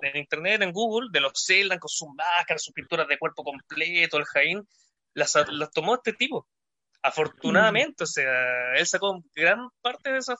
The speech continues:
Speaker 1: fotos, o sea, que a-, afortunadamente ya ahora, casi cien años, no, más de cien años después, todavía las podemos encontrar ahí.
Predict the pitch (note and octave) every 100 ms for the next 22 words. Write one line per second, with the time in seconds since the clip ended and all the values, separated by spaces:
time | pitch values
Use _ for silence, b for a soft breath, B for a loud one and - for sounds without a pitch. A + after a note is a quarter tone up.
0 | _ B3+ A#3 E3+ D#3+ D#3 D3+ D3+ D3 D3
1 | - C#3 C#3 D#3 - D3+ F#3 G#3+ - E3
2 | E3 D#3+ F3 F3+ E3+ D#3 - b b b
3 | b b b _ - - E3+ E3+ E3 G3
4 | G#3 G#3+ G#3+ F3 F3 G#3+ F3 E3 F#3+ G3
5 | G3+ E3+ E3 G3+ G#3+ E3+ E3+ F3+ F3 E3+
6 | E3+ D3 D#3 D3 E3+ F3